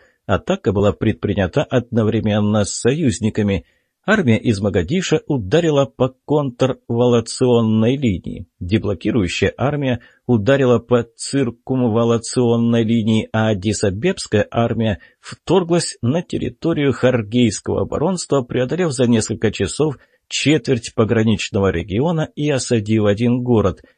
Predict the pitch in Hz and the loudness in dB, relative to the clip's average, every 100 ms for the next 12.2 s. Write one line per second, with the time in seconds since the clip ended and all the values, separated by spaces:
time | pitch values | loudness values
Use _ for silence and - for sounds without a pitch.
0 | _ _ _ - 98 127 208 - 120 - | _ _ _ -4 0 0 0 0 -2 -2
1 | 85 131 185 175 - 127 117 120 135 175 | -4 -4 -4 -4 -2 0 2 0 -2 -2
2 | - - 113 110 98 - 101 - 160 - | -2 0 2 2 0 -4 -4 -2 -2 -2
3 | 101 - 107 101 104 117 117 - - 104 | -6 -2 -2 -2 0 2 2 0 -2 0
4 | 104 - 117 98 90 92 87 87 95 180 | 0 -2 -2 -2 -2 -4 -4 -4 -2 -2
5 | - - 147 117 90 90 196 - 147 - | -2 -2 0 0 -4 -4 -4 -2 -4 0
6 | 120 110 127 113 104 107 98 - 104 82 | -2 0 2 2 2 2 0 0 -2 -2
7 | - 156 165 160 _ _ - 165 - 170 | -2 -4 0 -4 _ _ -4 -4 -2 -2
8 | 147 131 - 131 101 - 170 160 147 127 | -2 -4 0 0 0 2 0 2 -2 -2
9 | 160 160 131 123 110 - 143 131 113 - | -2 -2 0 0 -2 -4 -2 2 2 0
10 | - - _ 131 131 - 110 101 110 - | -6 -20 _ 0 0 0 -2 0 -2 -2
11 | 107 104 101 - - 110 - 135 117 95 | -2 0 0 0 -4 -4 -2 -2 0 0
12 | 98 92 | -2 -4